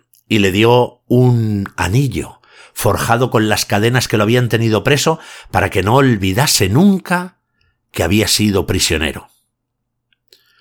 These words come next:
En fin, el caso es que los hombres, gracias al fuego que le había dado Prometeo,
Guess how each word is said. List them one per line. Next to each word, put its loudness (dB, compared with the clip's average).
En 0
fin, 0
el 2
caso 0
es -4
que -2
los 0
hombres, -2
gracias 0
al -2
fuego 2
que -4
le -2
había 2
dado 0
Prometeo, -2